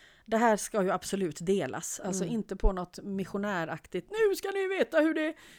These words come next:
Speaker 1: utan, <laughs> utan, ja, men det här må-, det är klart det ska delas, liksom.
Speaker 2: Det, det finns
Speaker 1: Av,
Speaker 2: någonting
Speaker 1: av den anledningen som du säger. Så
Speaker 2: Ja.
Speaker 1: jag tänker ju också, eh, försöka hitta lite textversioner eller bildversioner av detta.
Speaker 2: Mm.
Speaker 1: Till, eh,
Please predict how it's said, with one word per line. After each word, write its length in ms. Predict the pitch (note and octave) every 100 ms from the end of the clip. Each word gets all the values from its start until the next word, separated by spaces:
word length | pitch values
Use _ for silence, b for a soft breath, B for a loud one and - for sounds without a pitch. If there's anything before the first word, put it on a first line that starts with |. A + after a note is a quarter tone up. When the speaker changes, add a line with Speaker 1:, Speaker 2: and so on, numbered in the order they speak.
| B
Speaker 1:
utan, 240 | B3 A#3+ - -
<laughs> 200 | E4+ F4
utan, 380 | D#4+ D#4 B3+ B3+ B3
ja, 60 |
men 180 | B3 B3
det 60 | B3
här 160 | A#3+
må-, 140 | A#3 - D#4+ -
det 80 | B3
är 40 |
klart 180 | - C#4+
det 60 | G3+
ska 140 | G3+
delas, 440 | G#3+ F#3+ F3 -
liksom. 220 | - - - _ B B B -
Speaker 2:
Det, 200 | A3+ -
det 80 | B3
finns 320 | E4 C4+ C#4+
Speaker 1:
Av, 60 |
Speaker 2:
någonting 220 | C4 B3 C4+
Speaker 1:
av 120 | B3
den 200 | C4+ B3+
anledningen 540 | B3+ G#3+ G#3 D4+ D#4+
som 160 | C#4+ B3
du 80 | B3
säger. 460 | C#4 B3 G3+ A#3+
Så 140 | B3+ A#3+
Speaker 2:
Ja. 40 |
Speaker 1:
jag 80 | A#3+ F3+
tänker 300 | C4 B3 C4
ju 60 | B3+
också, 240 | B3 - G#3+ G3+ - -
eh, 80 | - -
försöka 340 | A3+ A3+ G3+
hitta 280 | G3+ A3 G3+
lite 280 | F#3 - F#3
textversioner 1000 | - G#3+ - - G3 F#3+ G3+ F#3 F#3+ A3+
eller 140 | G#3+
bildversioner 760 | G3 B3 A3 F3+ F3+ F3 F#3+ G#3+
av 60 | B3
detta. 300 | C4 - - -
Speaker 2:
Mm. 220 | G3+ F#3+ F3+ B B _
Speaker 1:
Till, 440 | - G3 F#3+
eh, 60 | F#3+